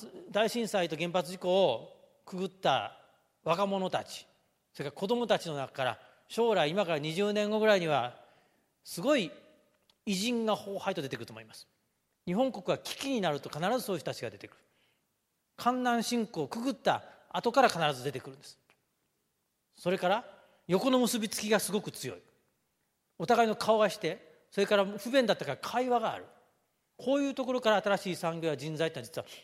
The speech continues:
生まれてくるんです。あの十万自衛隊の若い兵士、兵隊たちの中からも、僕は何人も立派な人、すでに立派な人、あの村井知事、あの、せ-、宮城県知事そうですしね、あの結構自衛官から出てる人もいるんですけれども、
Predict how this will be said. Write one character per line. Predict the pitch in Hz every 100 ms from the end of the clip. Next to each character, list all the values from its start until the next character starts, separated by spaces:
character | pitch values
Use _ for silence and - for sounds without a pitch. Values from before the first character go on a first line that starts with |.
| _ -
生 | 170
ま | 165
れ |
て | 147
く | 143
る | 123
ん | 104
で |
す。 | - - _ _ _ _ _ _ _ _
あ | 185
の | 180
十 | 147 214
万 | 214 185
自 | 127 170
衛 | 185
隊 | 190
の | 175
若 | 185 208 202
い | 139 - -
兵 | 175
士、 | 160 -
兵 | 175
隊 | 180
た | 160
ち |
の | 139
中 | 135 -
か |
ら | 147
も、 |
僕 | 120 117
は | 131 - - _
何 | 139 147
人 | 202
も | 190
立 | 131
派 | -
な | 117
人、 | 101 98 _ _
す | -
で | 320
に | 294
立 | 156 226
派 | 202 247
な | 220
人、 | 202
あ | 196
の | 202
村 | 226 240
井 |
知 | 240 247
事、 | 226
あ |
の、 | 214 202 - - _ _ _ _
せ-、 | - 226 247
宮 | 247 254
城 | 254
県 | - 240
知 | 233
事 | 165
そ | 175
う |
で | 135
す | -
し | 175
ね、 | 233 - - _ _ _ _ _
あ | 175
の | 170
結 | 220 220
構 | 185
自 | 135
衛 | 165
官 | 190 131
か | 123
ら | 110
出 | 131 135
て | 143
る | 127
人 | 120
も | 110
い |
る | 156 214
ん |
で | 123
す | -
け | 120
れ |
ど | 110
も、 | 104